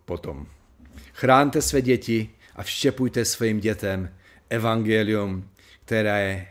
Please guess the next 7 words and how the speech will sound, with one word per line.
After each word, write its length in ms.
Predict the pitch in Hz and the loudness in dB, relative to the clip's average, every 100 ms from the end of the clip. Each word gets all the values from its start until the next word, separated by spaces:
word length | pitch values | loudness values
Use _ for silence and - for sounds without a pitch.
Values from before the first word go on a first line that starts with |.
| _ - | _ -12
přináší 840 | - 123 113 107 - 101 95 92 | -4 -2 -2 -4 -4 -4 -6 -10
život. 460 | 92 101 80 78 - _ _ _ - - - - | -8 -6 -6 -10 -16 _ _ _ -20 -20 -12 0
Milovaní, 560 | 135 139 147 147 143 - - _ _ _ _ - _ _ _ - | 4 6 6 4 2 -6 -20 _ _ _ _ -20 _ _ _ -20
chtěl 240 | - 135 135 | -2 2 4
bych 200 | 135 110 | 2 0
se 240 | 123 123 | 4 4
podělit 640 | 117 131 127 127 120 117 | 4 2 6 6 6 2